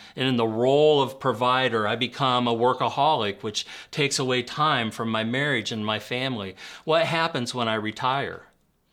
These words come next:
Most of those relationships don't care if I'm in their life or not. You might identify as a dad or a mom, but then your son goes off the wall and is like, "Man, I'm, I'm a failure."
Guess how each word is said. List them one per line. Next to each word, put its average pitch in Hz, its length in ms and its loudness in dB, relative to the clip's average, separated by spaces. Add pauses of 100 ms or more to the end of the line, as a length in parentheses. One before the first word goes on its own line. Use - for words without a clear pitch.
(640)
Most 139 380 2
of 165 80 4
those 147 300 2
relationships 123 800 0
don't 123 300 -2
care 135 300 -2
if 107 140 -6
I'm 107 300 -4
in 117 200 -4
their 107 180 -2
life 110 320 -2
or 98 80 -10
not. 101 480 -8 (1200)
You 131 80 -2
might 147 400 2 (160)
identify 139 680 2
as 123 140 0
a 131 80 -2
dad 147 460 0
or 110 140 2
a 110 80 2
mom, 123 480 2
but 107 160 -6
then 120 420 -2
your 117 160 -6
son 151 380 0
goes 117 240 -2
off 120 240 0
the 120 80 0
wall 117 520 2
and 98 200 -8 (200)
is 113 120 -12
like, 110 240 -4
"Man, 127 280 -2
I'm, 110 360 -4
I'm 113 240 -6
a 107 60 -4
failure." 120 600 -4